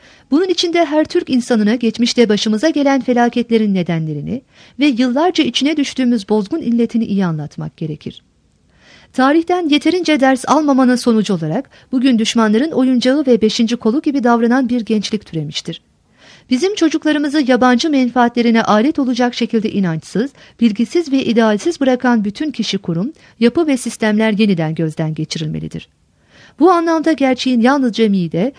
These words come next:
kalın bağırsak ve cinsellikten ibaret olmadığının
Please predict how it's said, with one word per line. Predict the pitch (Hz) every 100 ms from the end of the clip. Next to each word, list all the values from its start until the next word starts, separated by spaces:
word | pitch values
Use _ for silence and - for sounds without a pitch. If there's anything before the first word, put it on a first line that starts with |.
| -
kalın | - 247 226 202
bağırsak | 175 170 - 294 -
ve | 233
cinsellikten | 185 220 233 208 208 294
ibaret | 285 233 226 226 220
olmadığının | 277 226 165 160 156 254